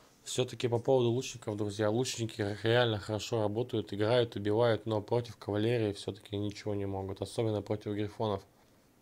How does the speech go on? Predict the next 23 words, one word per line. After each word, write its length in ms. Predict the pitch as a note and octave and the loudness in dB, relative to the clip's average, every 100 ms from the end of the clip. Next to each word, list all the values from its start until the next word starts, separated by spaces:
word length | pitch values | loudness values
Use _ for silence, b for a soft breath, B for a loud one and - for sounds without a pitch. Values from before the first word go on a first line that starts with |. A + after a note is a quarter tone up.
| _ _ _ _ - | _ _ _ _ -6
Очень 280 | C3+ A2+ A#2 | -2 -2 -2
слабо 320 | A2 A#2+ A2 | -2 0 2
они 120 | A2 | 0
себя 180 | G#2+ - | -2 -6
показывают, 540 | - - B2 B2 A2+ A2 | -8 0 2 2 0 -2
особенно 340 | - A2 G#2+ | -2 0 -2
в 80 | G2 | -2
сокровищнице, 720 | B2+ A#2 C#3 C#3+ C#3+ A2+ - | -4 4 6 8 6 -2 -6
на 220 | A2 A2 | -2 2
арене 480 | A2 A#2+ C3 B2 G#2+ B B B B - | 4 6 6 6 2 B B B B -2
лучники 400 | A#2+ A#2+ A#2 A2 | -2 0 -2 -4
страдают. 580 | - A2+ A2 G#2+ G#2 - | -4 -2 2 2 2 4
Ну 80 | |
и, 200 | C3 A#2+ | 6 6
как 180 | G#2+ A#2+ | 4 2
вы 80 | A2+ | 2
видели 200 | B2 A#2 | 2 0
в 80 | A2+ | -2
подкреплении, 800 | A2+ - A2+ A#2+ B2 B2+ A2+ G2+ B B B _ _ | -6 -4 -4 2 2 2 0 -2 B B B _ _
в 40 | |
принципе, 380 | A#2+ A#2+ - A2+ | -2 -2 -2 -2
эти 140 | A2 | 0
войска 500 | G#2+ A2 - A2+ G#2+ | 0 0 0 0 0